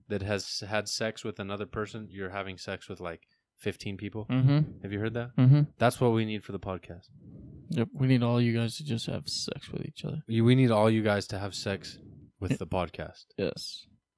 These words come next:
Speaker 1: And so if
Speaker 2: Just
Speaker 1: you
Speaker 2: you listen to it, then maybe call up your grandma or your grandpa, then your cousins, sister's uncle's dog.
Speaker 1: And then all of them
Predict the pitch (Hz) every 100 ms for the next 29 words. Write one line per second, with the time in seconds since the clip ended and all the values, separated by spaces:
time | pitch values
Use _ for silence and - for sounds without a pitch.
0 | _ _ _ 110 107 117 107 101 131 120
1 | 127 - - - 131 214 151 117 - 117
2 | - 117 123 - 156 _ - - 123 127
3 | 123 131 139 135 135 127 127 - 110 113
4 | 143 139 110 147 143 127 _ _ _ _
5 | _ _ _ - 113 104 110 127 135 123
6 | 107 104 135 - _ _ _ _ _ _
7 | _ _ _ _ _ - 117 107 104 -
8 | _ _ 127 143 123 113 120 123 - -
9 | - _ _ _ _ _ - 131 123 -
10 | 113 117 123 117 - - - 127 135 117
11 | 131 - _ _ _ _ _ _ _ 113
12 | 113 113 104 104 _ _ _ 120 143 131
13 | 107 135 143 110 107 -